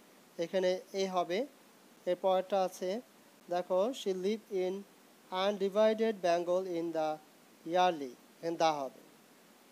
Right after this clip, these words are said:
এরপরে Teacher, "She was a writer also।" এখানে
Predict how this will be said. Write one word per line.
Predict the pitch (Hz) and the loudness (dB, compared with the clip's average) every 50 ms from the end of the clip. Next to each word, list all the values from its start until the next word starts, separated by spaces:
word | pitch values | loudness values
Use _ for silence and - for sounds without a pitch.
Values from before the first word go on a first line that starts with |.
| - - - - - - - - - - - - - | -20 -20 -20 -20 -20 -20 -20 -20 -20 -20 -20 -10 0
এরপরে | 180 175 175 - 208 202 185 185 220 277 - - - - - - - - - - - - - - - - - - - | 0 0 2 4 4 6 6 4 4 2 -2 -6 -20 -20 -20 -20 -20 -20 -20 -20 -20 -20 -20 -20 -20 -20 -20 -16 -8
Teacher, | - 190 185 - 214 190 180 185 214 226 233 - - - - - - - - - - - - - - | -8 -8 -4 0 2 4 6 4 4 2 -2 -16 -20 -20 -20 -20 -20 -20 -20 -20 -20 -20 -20 -16 -10
"She | - 214 214 202 | -6 -4 -4 0
was | 190 196 190 180 180 175 175 180 - - - - - | 2 4 6 6 6 6 4 0 -4 -12 -20 -10 -6
a | 175 165 160 156 165 165 165 170 147 143 | -2 0 0 0 0 -2 -6 -12 -8 -2
writer | 165 165 175 175 - 214 214 | 0 2 2 2 0 0 2
also।" | 202 185 170 - - 143 135 - - - - - - - - - - | 2 2 2 0 -8 -14 -16 -18 -20 -20 -20 -20 -20 -20 -20 -20 -8
এখানে | - 170 170 196 202 190 | -6 -4 -2 0 0 0